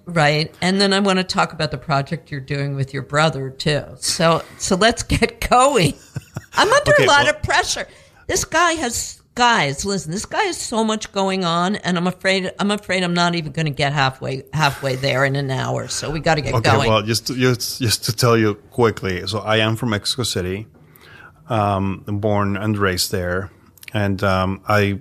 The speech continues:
Speaker 2: grew up in a middle-class neighborhood in Mexico City. My, my family were, um,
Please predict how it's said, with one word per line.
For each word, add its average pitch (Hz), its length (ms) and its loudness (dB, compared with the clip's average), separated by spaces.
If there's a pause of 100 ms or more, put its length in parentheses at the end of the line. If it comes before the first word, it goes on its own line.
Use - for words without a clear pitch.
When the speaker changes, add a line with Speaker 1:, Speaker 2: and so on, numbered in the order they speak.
(160)
Speaker 2:
grew 107 220 2
up 98 160 0
in 101 140 0
a 101 40 0
middle-class 95 720 -2
neighborhood 95 480 -2
in 90 100 -4
Mexico 90 360 -4
City. 92 480 -2 (800)
My, 101 500 2 (580)
my 107 200 2
family 101 800 0
were, 101 580 2 (160)
um, 95 240 -2